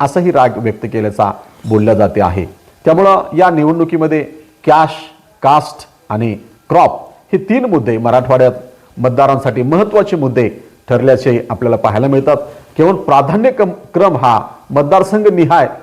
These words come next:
बदललेला राहील, एवढाच तो काही तो फरक आहे. अन्यथा हे तीनही मुद्दे पूर्ण मराठवाड्यामध्ये चालल्याचे आपल्याला पाहायला मिळतात.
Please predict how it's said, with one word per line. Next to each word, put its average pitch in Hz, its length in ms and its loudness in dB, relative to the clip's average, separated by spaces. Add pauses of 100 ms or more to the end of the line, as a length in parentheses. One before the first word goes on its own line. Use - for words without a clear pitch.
(100)
बदललेला 185 600 2
राहील, 139 260 0
एवढाच 143 340 0
तो 156 60 -6
काही 127 180 0
तो 127 340 -4
फरक 117 260 2
आहे. 92 240 -4 (460)
अन्यथा 170 380 2 (220)
हे 175 40 0
तीनही 226 480 0
मुद्दे 135 320 0
पूर्ण - 480 -2
मराठवाड्यामध्ये 127 800 2 (260)
चालल्याचे 127 420 2
आपल्याला 104 380 0 (320)
पाहायला 107 280 0
मिळतात. 95 300 -4